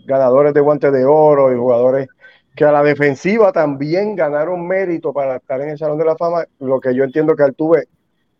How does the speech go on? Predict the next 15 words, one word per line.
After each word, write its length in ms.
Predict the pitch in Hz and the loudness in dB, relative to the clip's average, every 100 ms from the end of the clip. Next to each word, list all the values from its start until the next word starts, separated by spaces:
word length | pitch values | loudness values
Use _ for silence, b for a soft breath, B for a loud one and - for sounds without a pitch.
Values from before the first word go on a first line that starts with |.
| _ - | _ -2
pues, 180 | 143 | 0
no 260 | 135 135 160 | 2 2 4
los 160 | 156 - | 2 0
tiene, 360 | 151 147 143 | -2 0 -2
esos 180 | 131 151 | -4 -4
méritos 420 | 139 147 147 151 | -2 -2 -2 -4
defensivos, 920 | 139 151 156 156 131 - 165 147 123 - - | 0 0 0 -4 -6 -6 -4 -2 -4 -6 -2
pero 240 | 139 143 | 0 2
ofensivamente 840 | 156 139 139 139 170 170 185 - 139 | 2 0 -2 0 0 2 0 -2 -6
sí. 320 | - 127 113 _ _ _ _ _ | -6 -6 -6 _ _ _ _ _
Sí 320 | _ - 143 151 | _ -2 2 4
es 140 | 151 | 4
un 300 | 151 151 143 | 2 0 -2
caballete 500 | 139 147 143 151 156 | 2 4 4 2 0
ofensivamente 1000 | 143 147 143 156 151 156 170 160 151 143 | -2 -6 -6 -2 0 0 -2 0 -2 -2